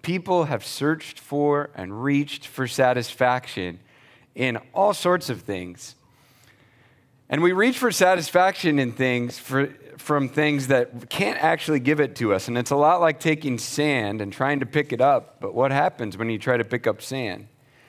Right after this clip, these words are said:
It goes right through your fingertips. You can never quite get a hold of it.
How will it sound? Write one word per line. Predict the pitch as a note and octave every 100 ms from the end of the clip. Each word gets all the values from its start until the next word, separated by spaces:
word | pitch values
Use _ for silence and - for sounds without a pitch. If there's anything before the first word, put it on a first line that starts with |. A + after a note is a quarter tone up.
| _ _ _ _ _ -
It |
goes | D3+ C#3
right | B2+ C3 B2+
through | C3+
your | B2+
fingertips. | A#2 A#2+ A#2 G#2 - - - - - _ _ _
You | B2+
can | C#3
never | D3+ D#3+ D#3 B2 - _
quite | - - E3 E3 E3+
get | D#3+ D#3+
a | C#3+
hold | C#3+ D3
of | B2 G2
it. | F2